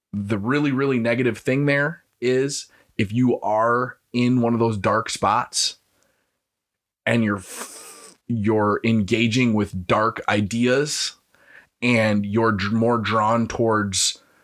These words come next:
reaffirming the darkness than Facebook, Instagram, Twitter, uh, TikTok, all of them, they're gonna give you more darkness,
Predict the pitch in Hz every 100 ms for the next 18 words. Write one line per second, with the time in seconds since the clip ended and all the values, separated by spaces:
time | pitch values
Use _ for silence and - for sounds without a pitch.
0 | _ _ _ _ _ 110 107 127 131 -
1 | 127 123 131 127 127 113 104 113 113 139
2 | 151 165 - - _ _ - 104 120 113
3 | 107 98 131 127 - 127 120 120 - 117
4 | 120 110 107 _ - 127 120 117 107 107
5 | - - - 95 92 - 127 139 123 -
6 | 120 131 123 98 - - - _ 127 123
7 | 117 107 143 127 127 113 113 101 107 -
8 | 78 60 - -